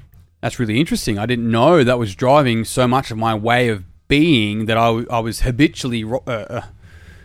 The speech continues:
habitually showing up thinking that I was choosing this or it was just happening to me, but I can choose differently. And so the interesting thing here is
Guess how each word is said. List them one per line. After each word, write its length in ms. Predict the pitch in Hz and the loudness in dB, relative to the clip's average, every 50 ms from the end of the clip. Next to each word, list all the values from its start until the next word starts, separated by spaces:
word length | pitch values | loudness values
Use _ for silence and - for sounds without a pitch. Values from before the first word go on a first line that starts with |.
| - - | -8 -6
habitually 460 | 127 127 120 151 143 - 147 131 127 | -2 0 2 0 2 0 0 -2 -2
showing 400 | - - - 135 151 156 143 120 | 0 0 2 2 2 2 2 2
up 200 | 107 110 113 - | 0 -2 -4 -6
thinking 300 | - - 131 117 127 123 | -6 -6 -4 -4 -2 0
that 80 | 120 117 | 0 0
I 100 | 117 117 | 0 0
was 140 | 117 107 | -2 -4
choosing 420 | - - - 143 160 180 160 147 120 | -6 -4 0 0 0 2 0 0 0
this 200 | 110 110 - 127 | -2 -2 -4 -4
or 120 | 120 120 | -4 -4
it 40 | 123 | -4
was 160 | 120 120 110 | -4 -4 -4
just 160 | 139 143 120 | -6 -6 -4
happening 380 | - 151 160 160 180 139 113 104 | -2 -2 -2 0 -2 -2 -2 -2
to 140 | - 117 110 | -4 -4 -4
me, 120 | 107 110 | -4 -4
but 200 | 104 113 117 - - - - - - _ | -4 -4 -6 -6 -8 -16 -20 -20 -10 _
I 100 | - 147 | -4 -2
can 140 | - - 151 | -2 -2 -4
choose 320 | 131 - - 175 180 160 | -4 -2 -2 -2 -2 -2
differently. 540 | - - 165 - - - - 110 - - - - - - - - - - - - - - - - | 0 0 0 0 -2 -4 -8 -8 -10 -12 -14 -20 -20 -20 -20 -20 -20 -20 -20 -20 -20 -20 -12 -4
And 160 | - 139 147 - | -2 -2 0 2
so 200 | - 165 156 147 | 4 4 4 4
the 160 | 147 165 185 | 4 2 2
interesting 360 | 196 - 220 190 - 185 156 | 0 0 -2 0 0 0 0
thing 220 | - - 151 139 | 2 2 2 2
here 340 | 123 117 123 139 139 135 123 | 0 2 2 4 4 4 4
is 160 | 110 107 101 | 2 0 -2